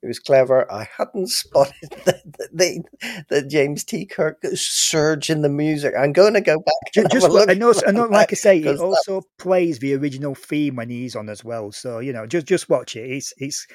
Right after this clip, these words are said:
Speaker 2: it, it's there.
Speaker 1: Oh, don't you just wanna punch him? I mean, <laughs> come on, you're a grown man. Get over it.
Speaker 2: He does actually acknowledge his ego in the film, 'cause the bit where there's two Kirks, he actually says to himself, um, "I can't believe I kissed you."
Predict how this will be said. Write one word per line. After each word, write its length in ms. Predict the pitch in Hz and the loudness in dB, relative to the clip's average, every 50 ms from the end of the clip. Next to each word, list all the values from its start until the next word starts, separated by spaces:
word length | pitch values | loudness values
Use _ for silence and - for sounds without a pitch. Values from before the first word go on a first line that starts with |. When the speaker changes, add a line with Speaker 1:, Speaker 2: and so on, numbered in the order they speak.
| - - _ _ _ - | -20 -20 _ _ _ -6
Speaker 2:
it, 80 | 151 156 | -6 -2
it's 220 | 175 160 156 - - | 0 0 -2 -2 -2
there. 360 | 139 131 127 107 92 - - _ _ _ _ _ _ _ - | -2 -2 -2 -2 -4 -8 -12 _ _ _ _ _ _ _ -2
Speaker 1:
Oh, 160 | - 214 202 | -2 0 0
don't 240 | 196 - 220 220 226 185 208 | 0 0 -2 -2 -2 -2 -6
you 80 | 196 190 | -4 0
just 220 | 208 190 180 - | 0 0 0 2
wanna 220 | 226 190 180 180 175 | 2 4 4 4 2
punch 440 | - - - 208 170 - 139 - - | 0 -2 -2 -2 0 0 -2 -4 -4
him? 200 | 107 78 92 - _ _ _ _ _ - - | -4 -4 -6 -14 _ _ _ _ _ -4 0
I 80 | 196 190 | 0 2
mean, 200 | 202 214 247 202 - _ | 4 4 2 2 0 _
<laughs> 100 | _ - | _ -12
come 60 | - - - 202 | -8 -8 -6 0
on, 320 | 196 202 196 190 190 202 190 | 2 4 6 6 6 4 4
you're 200 | 180 175 175 180 | 2 2 4 2
a 100 | 180 175 | 2 2
grown 420 | - 190 185 170 175 180 156 151 | 2 4 4 4 4 2 0 0
man. 340 | 143 135 131 135 139 139 139 | -2 0 0 0 -2 -4 -6
Get 240 | 135 - 147 156 151 | -8 -2 -2 0 0
over 360 | 143 131 135 123 - - 98 92 | 0 -2 -2 -4 -8 -10 -10 -10
it. 80 | 131 - _ _ _ _ _ _ _ _ - | -10 -12 _ _ _ _ _ _ _ _ 0
Speaker 2:
He 120 | 165 170 | 2 2
does 220 | 165 - 226 214 - | 2 2 -2 -2 -2
actually 260 | - - - 214 214 | -2 -2 0 0 0
acknowledge 500 | 214 180 175 180 175 180 196 214 202 - | 0 0 -2 -2 -2 0 0 0 -2 -2
his 160 | 180 147 - 151 | -4 -4 -2 -2
ego 260 | 143 139 120 131 123 | -2 -2 -2 -2 -2
in 140 | 135 139 139 | -2 -2 -2
the 100 | 135 127 | -4 -6
film, 320 | - - 160 160 156 139 123 | 0 2 4 4 4 2 -2
'cause 200 | - 147 135 123 | -4 -4 -2 -2
the 80 | 165 | 0
bit 200 | 139 196 220 226 | 4 4 4 4
where 160 | - 202 202 196 | 6 4 4 4
there's 260 | 151 190 190 - - | 4 2 2 2 0
two 320 | - - - 196 180 156 - - | -8 -4 -2 0 0 0 -4 -4
Kirks, 560 | - 190 185 170 123 92 92 - - - - - - - - - - _ - | 0 2 2 2 2 0 -4 -10 -16 -20 -20 -20 -20 -20 -20 -20 -14 _ 4
he 120 | 170 185 | 6 6
actually 260 | 214 294 - - 233 | 6 6 4 -2 -4
says 300 | - - - 208 202 - - | -4 0 0 -2 -2 -2 -6
to 180 | - - 196 | -2 2 4
himself, 600 | 185 170 151 131 - - 135 117 110 113 107 - - | 4 4 2 -2 -2 -2 -2 -2 -2 -6 -8 -2 4
um, 220 | 147 143 139 139 160 | 4 4 4 4 -2
"I 60 | - - | -8 -8
can't 240 | - - 170 170 156 | -2 0 0 0 0
believe 240 | 143 151 151 143 143 | 0 0 0 0 0
I 140 | 139 135 | -2 -2
kissed 420 | - - - 160 - - - - - | -4 -6 -8 -8 -8 -8 -12 -8 -8
you." 260 | 117 95 90 92 95 | -8 -6 -6 -10 -16